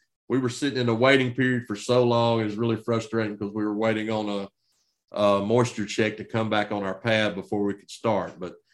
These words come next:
uh, now I think I prayed a little too hard for the rain to stop early in May, because now we're praying really hard, uh, for the rain to start back. We haven't had a rain there at, uh, at Newport in quite some time, maybe going on sixty days now. So,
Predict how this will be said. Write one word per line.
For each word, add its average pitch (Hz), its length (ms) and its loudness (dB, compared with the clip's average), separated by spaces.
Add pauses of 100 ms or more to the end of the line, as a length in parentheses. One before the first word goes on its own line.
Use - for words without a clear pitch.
(380)
uh, 104 460 4
now 139 320 6
I 123 120 8
think 135 340 0
I 110 80 2
prayed 127 280 0
a 113 40 0
little 143 320 4
too 151 260 2
hard 147 480 4
for 131 80 -6
the 120 100 -2
rain 135 300 -2
to 127 60 -6
stop 135 440 0
early 135 400 2
in 120 160 0
May, 143 300 2
because 107 380 -4
now 127 260 2
we're 113 400 0
praying 117 400 0
really 143 260 6
hard, 113 440 0 (480)
uh, 113 180 4
for 117 160 0
the 110 80 0
rain 117 220 4
to 104 80 -4
start 107 340 -2
back. 98 280 2
We 104 140 0
haven't 110 280 2
had 110 160 -2
a 107 40 -2
rain 110 320 2
there 107 260 0
at, 101 180 -2 (100)
uh, 107 300 0 (400)
at 104 120 0
Newport 113 460 2
in 101 140 -2
quite 110 320 0
some 113 260 -2
time, 104 320 -2
maybe 104 220 -2
going 104 260 -2
on 101 140 -4
sixty 104 360 -10
days 98 360 -6
now. 90 320 -14
So, 92 400 -10